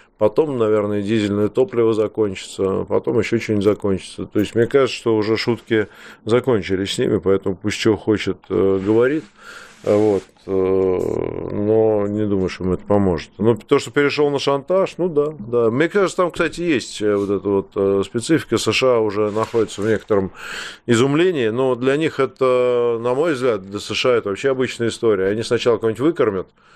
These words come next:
потом отпустят в свободное плавание, а потом у них, э, башни-близнецы, понимаете? Вот. А щас у них будет,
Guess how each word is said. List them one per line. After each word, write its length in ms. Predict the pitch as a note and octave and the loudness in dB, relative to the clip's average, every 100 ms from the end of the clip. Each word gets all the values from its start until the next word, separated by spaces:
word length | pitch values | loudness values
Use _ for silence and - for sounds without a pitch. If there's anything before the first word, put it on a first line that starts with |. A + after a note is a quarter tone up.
| - - - | -20 -18 -2
потом 300 | G2+ A2+ A#2 | 2 4 2
отпустят 540 | A2 D#3+ E3 - G2 - _ | 0 0 0 0 -2 -4 _
в 40 | - | -10
свободное 460 | A2+ G#2 G2 G#2 | -4 0 0 -2
плавание, 460 | G2+ A2 F#2+ F2+ F2 | 0 0 0 -2 -6
а 100 | F2+ | -6
потом 360 | F#2 G#2+ - D3 | -4 -2 0 0
у 80 | A#2 | 0
них, 280 | A2+ B2 - | 0 -2 -2
э, 560 | G2+ G2+ G2+ G2 G2 F#2+ | 0 2 2 0 0 -2
башни-близнецы, 920 | A2+ A2+ A#2 F#2+ G2+ G2 G2+ - D#2+ | -2 -2 -4 -4 -2 -2 -4 -6 -10
понимаете? 600 | - E2+ F#2 G#2+ G#2+ - D#2+ - - - - - | -8 -6 -2 0 -2 -6 -14 -16 -16 -16 -18 -2
Вот. 440 | G#2 G2+ F#2+ F2 | 2 4 2 0
А 180 | F2+ F#2 | -2 -2
щас 280 | - D3+ D3 | 0 0 0
у 20 | |
них 200 | A2+ C3+ | -2 0
будет, 420 | A2+ G#2 A2+ G#2 | 0 0 0 0